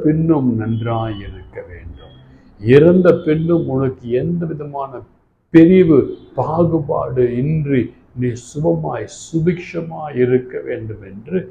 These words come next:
நான் விரும்புகிறேன், நீ விரும்புகிறாயா?" என்று இயேசு கேட்கிறார். இன்று சொன்ன இந்த சகரியாவின்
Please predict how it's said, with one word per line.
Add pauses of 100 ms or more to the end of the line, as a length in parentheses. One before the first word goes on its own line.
(440)
நான் (140)
விரும்புகிறேன், (300)
நீ (200)
விரும்புகிறாயா?" (180)
என்று (440)
இயேசு (200)
கேட்கிறார். (420)
இன்று
சொன்ன (240)
இந்த (100)
சகரியாவின்